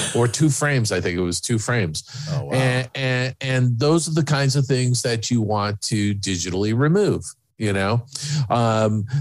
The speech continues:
Speaker 1: the other thing that's interesting when you're shooting, uh, cells, painted cells under a camera, uh, the, the background goes down,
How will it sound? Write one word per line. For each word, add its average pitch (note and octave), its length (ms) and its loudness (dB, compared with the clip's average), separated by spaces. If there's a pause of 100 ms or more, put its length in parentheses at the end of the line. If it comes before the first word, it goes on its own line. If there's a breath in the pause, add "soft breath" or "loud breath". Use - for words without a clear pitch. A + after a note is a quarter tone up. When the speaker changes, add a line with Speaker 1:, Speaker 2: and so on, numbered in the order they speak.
Speaker 1:
the C#3 140 4
other A3 180 2
thing G3+ 260 2
that's C#3 220 0
interesting C#3+ 680 2
when B2+ 220 2
you're B2 240 2
shooting, D#3 720 4
uh, A2+ 400 0
cells, A2 720 0
painted B2 420 0
cells A#2 600 0
under G#2+ 480 0
a G2+ 200 0
camera, G2 760 -2 (400 loud breath)
uh, G2+ 380 2 (160)
the, G#2+ 380 0 (120)
the A2+ 80 -2
background C#3 720 2
goes C#3+ 320 2
down, A2 720 0